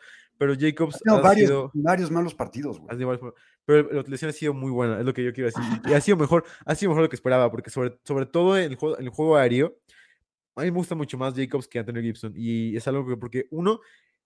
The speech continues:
Speaker 1: para mí se me hace un jugador, un corredor mucho más talentoso y mucho más habilidoso para correr el balón, porque lo veíamos en Alabama romper tacleadas y hacer todo tipo de jugadas. Y ahora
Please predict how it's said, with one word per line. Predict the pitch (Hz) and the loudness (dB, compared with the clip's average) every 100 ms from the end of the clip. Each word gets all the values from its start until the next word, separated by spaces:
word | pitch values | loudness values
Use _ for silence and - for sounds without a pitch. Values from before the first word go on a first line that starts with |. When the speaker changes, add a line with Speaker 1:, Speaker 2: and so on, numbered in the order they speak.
| _ | _
Speaker 1:
para | 139 147 | -4 -4
mí | |
se | 156 | -2
me | 151 | -2
hace | 151 | -4
un | |
jugador, | 143 135 131 - | 0 2 4 2
un | 143 139 | -10 -2
corredor | 147 131 | 2 2
mucho | 135 135 117 | 2 -6 -6
más | 117 127 | -6 -4
talentoso | 123 101 123 139 | -6 -4 -4 -4
y | 117 | -6
mucho | 107 - | -8 -8
más | 110 120 127 | -6 -6 -4
habilidoso | 123 107 110 - | -4 -2 -4 0
para | 117 | 0
correr | - 113 | 2 2
el | 120 | 4
balón, | 117 151 - _ | 4 0 -6 _
porque | 110 113 110 107 107 - | -8 -4 -2 -2 -4 -6
lo | 113 | -8
veíamos | 117 123 127 | -6 -6 -6
en | |
Alabama | 107 104 110 113 | -2 -2 -2 -4
romper | 101 - 110 - _ _ _ | -4 -2 -2 -4 _ _ _
tacleadas | - 123 131 131 127 120 - | -2 2 6 8 6 4 -2
y | |
hacer | 110 - 123 120 | -4 2 0 0
todo | 127 123 | -4 -4
tipo | 123 120 | -4 -8
de | |
jugadas. | 110 117 123 120 - - _ | -6 -4 -2 -4 -12 -20 _
Y | 127 | -2
ahora | 135 143 151 147 | 2 6 6 6